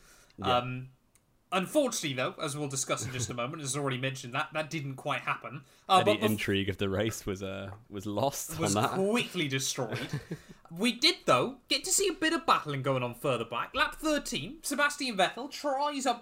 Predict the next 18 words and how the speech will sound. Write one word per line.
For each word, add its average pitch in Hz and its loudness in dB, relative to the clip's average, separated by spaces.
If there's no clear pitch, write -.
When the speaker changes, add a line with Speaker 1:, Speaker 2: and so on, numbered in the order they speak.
Speaker 2:
brave 254 0
move 113 -8
around 135 0
the 123 -2
outside 127 0
of 117 -2
Esteban 120 -4
Ocon 180 -8
and 165 -2
does 240 0
his 208 -4
best 196 -2
Alonso 185 0
impression, 117 -6
uh, 139 4
from 139 0
y-, 135 -4
Saturday, 151 0